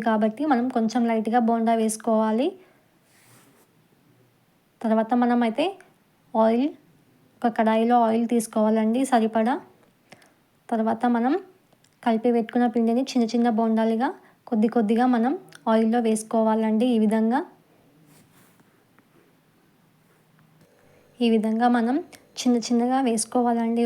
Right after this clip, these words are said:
ఆయిల్లో. పెద్దగా వేయకూడదు, పెద్దగా వేస్తే ఏంది అంటే లోపల కొంచెం పిండి పిండి అలాగే ఉంటుందండి. So కొంచెం చిన్న చిన్న సైజులో వేసుకోండి, మనకి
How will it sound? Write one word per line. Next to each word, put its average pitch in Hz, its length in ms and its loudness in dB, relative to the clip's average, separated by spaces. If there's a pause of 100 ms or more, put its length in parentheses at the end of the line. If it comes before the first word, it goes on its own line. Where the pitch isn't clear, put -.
(140)
ఆయిల్లో. 240 400 0 (440)
పెద్దగా 233 400 2
వేయకూడదు, 233 600 0
పెద్దగా 233 380 2
వేస్తే 240 340 0
ఏంది 233 260 0
అంటే 226 240 -4
లోపల 233 320 -2
కొంచెం 240 320 -2
పిండి 226 280 0
పిండి 240 240 2
అలాగే 226 300 0 (120)
ఉంటుందండి. 226 560 -2 (460)
So 262 120 -4 (680)
కొంచెం 240 320 0 (440)
చిన్న 247 240 2
చిన్న 240 240 0
సైజులో 240 380 0
వేసుకోండి, 233 580 -2 (420)
మనకి 226 300 -2